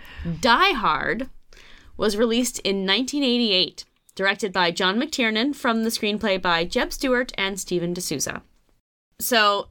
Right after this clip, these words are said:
sixty-year-old Joe Leland is transformed into thirty-year-old John McClane. And,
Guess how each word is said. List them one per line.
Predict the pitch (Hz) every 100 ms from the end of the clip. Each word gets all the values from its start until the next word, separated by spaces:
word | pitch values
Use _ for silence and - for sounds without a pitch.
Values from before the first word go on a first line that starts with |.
| -
sixty-year-old | - 339 - 285 247 226 220
Joe | 185 202 190
Leland | 180 175 226 302
is | 262
transformed | - 226 190 190 185 180
into | 180 202
thirty-year-old | 214 - - 359 349 294 247 196 175 170 175 -
John | 156 185 180 165 165
McClane. | 165 180 156 143 151 247 - - -
And, | 285 294